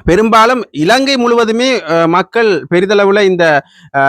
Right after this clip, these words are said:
உள்ளூராட்சி தேர்தல்ல வந்து நாட்டம் காட்டவில்லை என்கின்ற ஒரு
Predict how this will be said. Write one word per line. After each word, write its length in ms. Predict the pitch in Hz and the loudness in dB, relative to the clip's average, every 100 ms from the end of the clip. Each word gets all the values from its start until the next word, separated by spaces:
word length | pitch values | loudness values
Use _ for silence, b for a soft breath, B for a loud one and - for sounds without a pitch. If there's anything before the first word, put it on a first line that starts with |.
| 143 | 2
உள்ளூராட்சி 500 | 180 214 208 180 170 | 2 2 0 0 -4
தேர்தல்ல 420 | 185 175 175 170 | -2 0 0 0
வந்து 260 | 165 170 190 143 | -2 -2 -2 0
நாட்டம் 500 | 143 175 190 226 202 | 0 0 0 -2 0
காட்டவில்லை 640 | 175 180 185 185 180 175 | 2 2 2 2 2 2
என்கின்ற 380 | 175 175 175 170 | 2 0 0 0
ஒரு 180 | 170 | 0